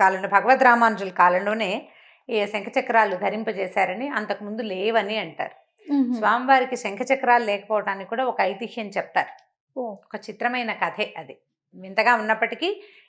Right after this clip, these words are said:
Speaker 1: ఇది మనకి ఈ బ్రహ్మపురాణంలోనూ అక్కడ కొన్ని చోట్ల కనిపిస్తుంది. టీటీడీ వారి ప్రచురణలో ఉన్న పుస్తకాలలో కూడా కొన్ని చోట్ల ఆ మాట కనపడుతుంది అనమాట.
Speaker 2: మ్మ్.
Speaker 1: దీనికి పూర్వం ముందు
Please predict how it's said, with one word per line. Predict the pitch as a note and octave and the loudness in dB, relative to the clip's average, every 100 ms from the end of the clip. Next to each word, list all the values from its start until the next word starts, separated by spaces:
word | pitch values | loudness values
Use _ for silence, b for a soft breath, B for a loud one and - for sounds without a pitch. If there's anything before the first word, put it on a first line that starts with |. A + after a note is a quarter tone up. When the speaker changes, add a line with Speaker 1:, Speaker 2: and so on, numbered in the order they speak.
| - | -12
Speaker 1:
ఇది | A3 A#3 A3+ | -4 -2 0
మనకి | A3 G#3 G#3 | 0 -2 -4
ఈ | G3+ G3 G3+ G3 F#3+ | -6 -8 -6 -6 -6
బ్రహ్మపురాణంలోనూ | F#3 G#3 A3+ A#3+ A3 G#3+ G#3 G3+ G#3 | -6 -4 -2 0 0 0 -4 -4 -4
అక్కడ | G3+ | -2
కొన్ని | A3 C4+ B3 C4+ | 2 2 6 8
చోట్ల | D4 C#4+ - - - | 8 8 4 0 -2
కనిపిస్తుంది. | A3 C4+ C4+ A#3 C4 G4 b b b b - | -2 -4 -6 -6 -4 -6 b b b b -4
టీటీడీ | C4 C#4 C#4 C4+ | -2 -2 -2 2
వారి | C4+ B3+ | 4 4
ప్రచురణలో | B3+ A#3 A3+ B3 A#3+ A#3+ A#3 | 2 0 0 -2 0 2 2
ఉన్న | A3 | -2
పుస్తకాలలో | A3 G#3 A#3 A3 G#3+ G#3 | -4 -6 0 2 2 0
కూడా | G3+ C#4 F4 - | 0 0 -2 -6
కొన్ని | G#3+ F#3 G3+ | -8 -4 0
చోట్ల | G#3 G#3 - | 2 0 -2
ఆ | F#3+ | -2
మాట | F#3 F#3+ F#3+ | -2 -2 -2
కనపడుతుంది | F#3 F3+ F#3 E3+ D3 | -4 -4 -8 -8 -8
అనమాట. | D3+ C#3 _ _ _ | -8 -16 _ _ _
Speaker 2:
మ్మ్. | B3+ G#3+ G3+ B B A#3 | -16 -16 -20 B B -10
Speaker 1:
దీనికి | A#3 G3+ | -8 -10
పూర్వం | A#3 A#3+ C4 D4+ C#4 - - G3 | -8 -4 -2 2 0 0 -8 -14
ముందు | G3 G#3 | -10 -8